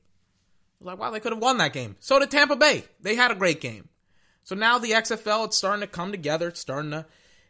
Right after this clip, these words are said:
it's starting to get, you know, it's starting to become an actual league where there's multiple teams instead of just one and two. It's like, now I can, now I can maybe see Tampa Bay, you know, if they can extend what they did yesterday to a full season. I'm like, "Maybe you guys, like, they're only one game away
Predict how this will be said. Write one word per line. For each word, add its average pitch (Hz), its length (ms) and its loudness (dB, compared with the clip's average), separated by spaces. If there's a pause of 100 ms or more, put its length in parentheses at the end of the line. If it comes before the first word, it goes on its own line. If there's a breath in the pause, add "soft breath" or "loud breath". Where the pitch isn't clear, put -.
(120)
it's 165 100 -12
starting 330 280 -6
to 285 40 -12
get, 254 260 -10
you 262 60 -16
know, 254 220 -16 (160)
it's - 140 -16
starting 277 260 -6
to 262 60 -6
become 262 280 -2
an 254 80 0
actual 240 420 2
league 214 240 -2
where 147 140 -2
there's 147 300 -4
multiple 180 400 -2
teams 180 320 -6
instead 139 260 -4
of 139 80 -8
just 135 160 -8
one 151 260 -4
and 143 140 -6
two. 233 160 -6
It's - 160 -10
like, 135 180 -16
now 190 200 -8
I 208 60 -2
can, 165 200 -8 (520 soft breath)
now 175 200 0
I 208 80 0
can 196 240 -2
maybe 175 320 2
see 208 240 -4
Tampa 196 320 -6
Bay, 208 480 0
you 147 120 -10
know, 147 100 -6
if 147 80 -10
they 175 120 -2
can 160 300 -8 (140)
extend 196 500 -2
what 196 140 -4
they 190 100 -2
did 185 240 -2
yesterday 165 520 -2
to 165 180 -6
a 131 40 -6
full 185 240 -4
season. 214 280 -12
I'm 208 100 -14
like, 208 180 -16
"Maybe 165 260 -6
you 190 120 -10
guys, 202 320 -6 (420 soft breath)
like, 156 160 -2
they're 202 240 4
only 294 200 4
one 226 260 2
game 220 180 0
away 175 540 0